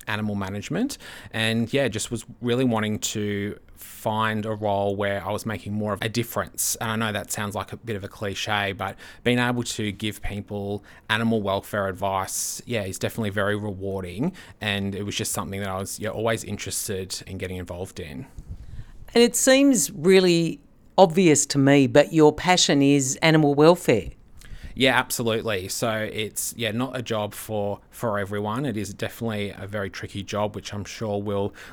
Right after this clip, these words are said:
Speaker 1: we'll talk through a bit today. But yeah, definitely improving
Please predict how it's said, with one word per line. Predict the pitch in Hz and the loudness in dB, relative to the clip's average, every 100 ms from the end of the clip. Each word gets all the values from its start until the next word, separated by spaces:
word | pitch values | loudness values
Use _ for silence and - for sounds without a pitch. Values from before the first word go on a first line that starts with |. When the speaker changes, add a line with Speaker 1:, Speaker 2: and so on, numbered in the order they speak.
| - | -4
Speaker 1:
we'll | 113 | -2
talk | - 107 92 | -2 -6 -8
through | - 117 104 101 | -8 -4 -2 -2
a | |
bit | 104 - | -4 -10
today. | - 110 104 90 104 160 - - - | -8 -4 -4 -4 -6 -8 -10 -20 -10
But | 104 | -4
yeah, | 107 | -4
definitely | 98 113 - 123 113 101 101 - | -2 -6 -4 -2 -2 -4 -6 -8
improving | 104 - - 113 110 104 101 101 101 | -10 -8 -2 -2 -2 -4 -4 -6 -8